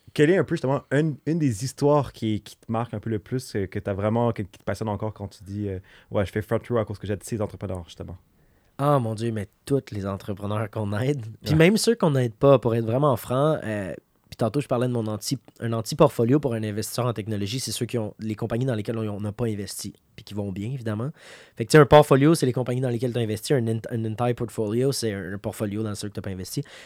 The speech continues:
Speaker 2: Puis même eux autres aussi, les voir réussir en ce moment, ça me fait chaud au cœur parce que ça, ça démontre qu'on n'était pas fou de penser qu'il y avait du talent sur l'université.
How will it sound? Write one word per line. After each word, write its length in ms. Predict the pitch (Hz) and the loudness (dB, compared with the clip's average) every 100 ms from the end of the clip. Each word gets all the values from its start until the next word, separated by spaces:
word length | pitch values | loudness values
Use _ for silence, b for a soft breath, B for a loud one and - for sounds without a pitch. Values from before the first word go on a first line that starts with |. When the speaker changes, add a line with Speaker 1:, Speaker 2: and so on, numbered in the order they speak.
| B | B
Speaker 2:
Puis 100 | 131 | 4
même 180 | 160 156 | 8 8
eux 160 | 117 | 6
autres 160 | 127 - | 4 2
aussi, 140 | 135 | 2
les 100 | 117 | 2
voir 240 | 101 120 113 | 4 2 2
réussir 380 | 113 104 127 | -2 -2 -2
en 60 | 113 | -4
ce 80 | - | -4
moment, 100 | 117 | -6
ça 120 | 110 | -6
me 40 | 98 | -6
fait 140 | 101 | -6
chaud 160 | - 117 | -2 2
au 40 | |
cœur 240 | 175 160 | 8 8
parce 140 | 117 101 | 6 -2
que 80 | 110 | -6
ça, 240 | 107 - | -6 -6
ça 140 | - 101 | -6 -4
démontre 500 | 110 113 127 131 - | -2 0 0 -2 -4
qu'on 200 | 113 104 | -6 -4
n'était 220 | 107 107 | -4 -6
pas 140 | - 107 | -6 -8
fou 220 | - 139 | -2 -2
de 40 | |
penser 280 | - 104 - | -2 -6 -6
qu'il 40 | 110 | -6
y 40 | |
avait 80 | 104 | -6
du 120 | 101 | -6
talent 300 | - 131 131 | -4 0 2
sur 140 | 143 131 | 2 0
l'université. 600 | 120 117 113 - 151 220 | -2 -2 -4 -6 -8 -10